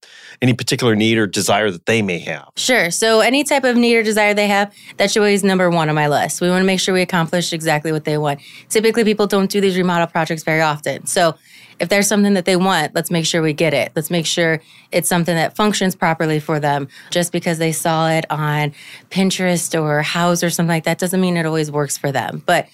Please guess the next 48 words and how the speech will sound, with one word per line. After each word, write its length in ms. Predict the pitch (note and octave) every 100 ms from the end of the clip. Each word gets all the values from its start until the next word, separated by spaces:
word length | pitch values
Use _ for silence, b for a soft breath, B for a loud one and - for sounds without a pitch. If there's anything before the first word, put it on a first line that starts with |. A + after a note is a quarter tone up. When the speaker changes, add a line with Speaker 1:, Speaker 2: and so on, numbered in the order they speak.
| b b
Speaker 2:
we 80 | F3
can 140 | F#3+
talk 280 | F3+ F3+ E3
through 180 | - E3+
options 480 | - D3+ - E3 D3+
on 180 | C#3+ C3+
that 180 | B2+ C3
and 100 | C#3
things 180 | C#3+ C#3+
like 160 | C#3+
that. 240 | C3 - -
So 200 | E3 D#3 B B
it 80 | G#3
is 120 | A#3+
very 140 | B3+ B3
important 360 | A#3 G#3+ G#3+
to 120 | G#3
always 480 | - F#3+ F#3+ G3+ G3+ B B B
see 600 | - - G3+ G3 G3+ A3
the 80 | F3+
homeowner's 340 | G3 F#3+ F#3
vision. 320 | F3+ F#3 B3 B3
It's 120 | F#3+
their 160 | A3+ A3
kitchen. 360 | A#3 A3+ D#3+
I'm 160 | E3 A#3+
not 180 | G#3+ C#3
living 240 | C#3 C#3
in 140 | C#3+
it. 220 | D#3+ A3 - B B
So, 320 | - A#3+ B3 F3+
I 100 | B3
mean, 240 | A3+ A3
Speaker 1:
<laughs> 40 | -
Right. 260 | D4 G#3+
Speaker 2:
if 80 | A#3
they 140 | C4+
want 260 | E4 B3 B3
something, 580 | - A#3 A3+ G#3+ A#3 C4
then 140 | A#3
let's 140 | A#3 A#3
just 140 | A3+
make 160 | A#3+ A3+
sure 160 | B3+
it 80 | A#3
works 260 | A#3 A#3 A#3+
and 120 | A3+
function. 520 | G#3+ G3+ - F3 -